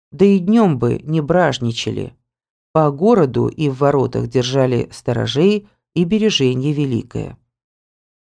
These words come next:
Если архиепископ узнает, что у наместника и воевод в городе не бережно или людям насилие, то говорить об этом наместнику и воеводам дважды и трижды, чтоб так не делали.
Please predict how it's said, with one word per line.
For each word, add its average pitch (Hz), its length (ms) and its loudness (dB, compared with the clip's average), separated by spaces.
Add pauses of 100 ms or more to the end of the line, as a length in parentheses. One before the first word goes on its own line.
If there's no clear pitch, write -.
(520)
Если 240 520 2
архиепископ 170 880 -2
узнает, 156 440 0
что - 180 -6
у 123 40 -2
наместника 156 640 0
и 131 140 2
воевод 127 460 0
в 123 80 -8
городе 139 760 0
не 156 520 0
бережно 135 840 -2 (560)
или 139 280 0
людям 135 540 -2
насилие, 156 720 -2 (320)
то 156 100 0
говорить 196 460 2
об 165 140 0
этом 175 240 0
наместнику 156 720 -2
и 147 160 -6
воеводам 139 680 0
дважды 127 580 -2
и - 20 -2
трижды, 117 640 -4
чтоб 123 280 -8
так 156 260 -4
не 190 160 2
делали. 113 520 -4